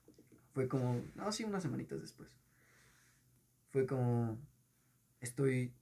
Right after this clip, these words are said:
dentro de la universidad y acabando esto, tengo que hacer otras cosas. Tengo que ponerme totalmente serio y aún así la disfruté.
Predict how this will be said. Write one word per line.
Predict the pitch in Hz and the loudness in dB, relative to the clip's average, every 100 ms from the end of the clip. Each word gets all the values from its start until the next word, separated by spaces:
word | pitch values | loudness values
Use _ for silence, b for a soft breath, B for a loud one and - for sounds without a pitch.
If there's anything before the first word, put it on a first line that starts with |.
| _ _ - | _ _ -4
dentro | 135 131 143 | 0 0 2
de | 131 | 4
la | 123 | 4
universidad | 123 120 110 110 127 139 - _ _ _ - | 4 2 0 0 0 -2 -8 _ _ _ -4
y | 120 | 0
acabando | 110 120 123 151 151 | 2 2 4 8 6
esto, | 143 - 151 165 - _ _ _ _ _ | 4 0 -8 -8 -10 _ _ _ _ _
tengo | 120 120 120 | -2 -2 0
que | 117 | 0
hacer | 107 135 113 | 0 0 0
otras | 113 120 - | -2 -6 -12
cosas. | - - - - _ _ _ _ _ | -14 -18 -18 -20 _ _ _ _ _
Tengo | 139 131 | -4 -2
que | - 110 110 - - _ | 0 0 0 -6 -20 _
ponerme | 117 110 113 117 | -4 0 0 -2
totalmente | 107 113 113 113 139 | -4 -6 -6 -6 2
serio | 160 147 | 6 8
y | 135 | 8
aún | 165 | 6
así | 180 - | 2 0
la | 180 | 2
disfruté. | 160 - 110 - 156 | 2 2 -8 -4 -4